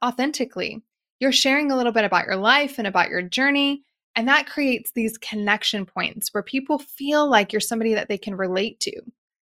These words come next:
How are you establishing credibility in the group? Maybe you're sharing case studies. Maybe you're talking about work that you're doing with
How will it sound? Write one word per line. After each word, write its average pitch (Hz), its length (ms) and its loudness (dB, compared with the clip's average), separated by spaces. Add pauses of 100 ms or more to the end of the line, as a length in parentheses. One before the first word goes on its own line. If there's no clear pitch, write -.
(120)
How - 120 -4
are 523 160 -12
you 523 120 8
establishing 311 920 2
credibility 285 640 4
in 180 80 0
the 175 80 -4
group? 185 280 -4
Maybe 233 340 2
you're 254 260 2
sharing 240 500 2 (320)
case 269 320 0
studies. 185 480 0
Maybe 208 300 -2
you're 226 460 2 (180)
talking 247 400 0
about 226 260 4
work 226 220 0
that - 160 -4
you're 220 100 0
doing 220 200 -4
with 214 120 -8